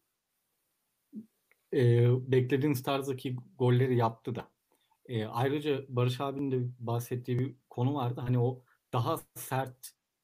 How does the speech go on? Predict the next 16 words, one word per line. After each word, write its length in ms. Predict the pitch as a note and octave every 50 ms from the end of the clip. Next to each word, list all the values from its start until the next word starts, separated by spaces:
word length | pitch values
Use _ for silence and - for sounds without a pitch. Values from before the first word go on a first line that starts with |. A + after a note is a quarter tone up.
| _ _ _ -
e, 160 | B2 A2+ A2+
iğmeli 500 | B2 B2 C3+ B2 B2 C3 C3+ C#3 D#3 D3+
şut 340 | - - - C3+ B2 B2 - - _ _ _ _ _ _ _ _ _ _ _ _ _ _ _ _ -
vurma 360 | C3+ A#2+ B2 B2+ C3 C3+ C3+
gerekliliği, 720 | B2+ B2+ B2+ B2 B2+ B2+ B2+ C3+ C3+ C#3 D3+ F#3 F#3+ - _ _ _ _ _ _ -
e, 40 | B2+ A#2 A2+ A2 A2+ A#2+ A#2+ B2 - _ _ _ _ -
böyle 160 | C3 B2+ B2+ B2+
abuk 260 | C#3 C3+ C#3 D3 -
subuk 240 | - - C#3 C#3 C3
şutlara 600 | - - B2+ B2 - B2+ B2+ B2+ C3 C3 - - _ _ _ _ _ _ _ _ _ -
yol 180 | C#3+ B2+ A#2+
açabiliyor. 420 | A#2 A2+ A#2 - A#2 A2 G#2+ G#2+ G#2+
Mesela 380 | A#2+ A#2+ B2 A#2+ A#2 A#2+ B2
Laiç'in 440 | D3 D3 C#3+ C3 - - D#3+ D#3 D#3
var, 160 | D3+ C3 B2 B2 - - - - - -
cepheden 500 | - C#3 B2 B2+ B2+ A#2 B2+ C3 B2+